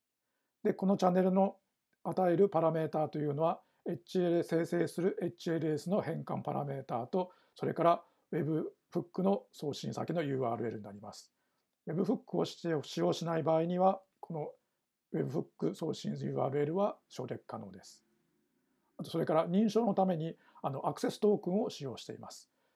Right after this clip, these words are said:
アクセストークンはオーソライゼーションヘッダーに指定します。これは後で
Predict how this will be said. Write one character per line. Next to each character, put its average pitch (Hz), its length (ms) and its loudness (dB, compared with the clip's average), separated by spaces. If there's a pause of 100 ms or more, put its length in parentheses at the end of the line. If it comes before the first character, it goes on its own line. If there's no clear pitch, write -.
ア 196 100 -2
ク - 60 -10
セ 254 140 -4
ス - 80 -14
ト 233 80 0
ー 214 100 0
ク - 80 -4
ン 175 80 -2
は 190 220 0 (400)
オ 151 80 -4
ー - 20 -2
ソ 170 140 -4
ラ 160 120 4
イ 156 60 0
ゼ 151 160 0
ー 143 40 0
シ - 100 -8
ョ 147 40 -4
ン 135 40 -6
ヘ 131 80 -4
ッ 123 100 -4
ダ 127 160 0
ー 147 40 0
に 190 80 -2
指 - 120 -8
定 131 140 -8
し - 120 -16
ま 127 100 -14
す。 - 120 -20 (300)
こ 190 60 -4
れ 160 60 0
は 190 100 2
後 165 140 -2
で 202 180 -2